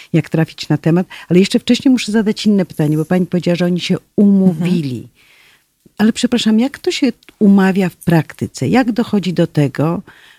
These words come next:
Speaker 1: że dzieci w szkole i dorośli przestają mówić Murzyn, tylko mówią Afroamerykanin, bądź zdają sobie sprawę z tego,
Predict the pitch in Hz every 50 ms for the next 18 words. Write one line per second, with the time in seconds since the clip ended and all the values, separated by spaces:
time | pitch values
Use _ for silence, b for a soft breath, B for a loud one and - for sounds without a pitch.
0 | b - 185 185 170 156 190 202 - - - - - 185 185 180 165 - - -
1 | - - - 175 160 156 147 139 143 147 - - - 165 165 175 165 160 160 151
2 | - - - - 160 160 160 170 b b b - - 233 - - 247 247 240 226
3 | 202 190 180 175 160 151 151 - - - - _ - 160 156 147 139 - 160 175
4 | 202 233 247 - - 208 - 156 156 156 147 151 170 180 - - - 139 127 -
5 | - 165 165 175 175 170 180 175 - - 180 170 151 135 123 - - - - 127
6 | 135 156 160 165 170 160 - - B B B B B B B - 170 160 196 202
7 | 214 220 - - 202 - - - 175 175 165 175 160 - - 165 156 143 - 175
8 | 180 175